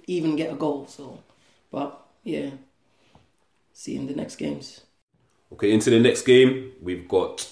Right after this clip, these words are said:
Speaker 2: uh, Crystal Palace and Newcastle in the ball draw. Nil-nil, of course. Um, I think in terms of the play, I don't think there was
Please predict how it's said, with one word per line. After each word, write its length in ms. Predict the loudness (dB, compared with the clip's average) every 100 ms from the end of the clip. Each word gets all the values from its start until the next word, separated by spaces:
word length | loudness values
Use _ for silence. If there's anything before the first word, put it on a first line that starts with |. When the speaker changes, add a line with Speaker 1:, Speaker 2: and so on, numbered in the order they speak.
| -6
Speaker 2:
uh, 420 | -4 -2 -4 -4
Crystal 280 | -6 -2 -2
Palace 380 | 2 4 4 2
and 140 | 0
Newcastle 640 | 2 2 2 0 0 -4 -4
in 240 | -6 -4
the 80 | -4
ball 320 | 0 4 6
draw. 500 | 4 6 6 6 0 -14 -20 _ _ _ _
Nil-nil, 420 | -6 -2 2 0 -2
of 140 | -14 -2
course. 460 | 0 0 -2 -18 -18 -16 -4
Um, 720 | 0 2 2 -2 -4 -6 -8 -18 _ _ _ _ _ _ _ _ _ -4
I 40 |
think 120 | 0
in 60 | 4
terms 180 | 6 6
of 60 |
the 100 | 4
play, 300 | 4 6 8 8
I 40 |
don't 180 | 4 -2
think 140 | -4
there 80 | 0
was 400 | 0 0 -8 -18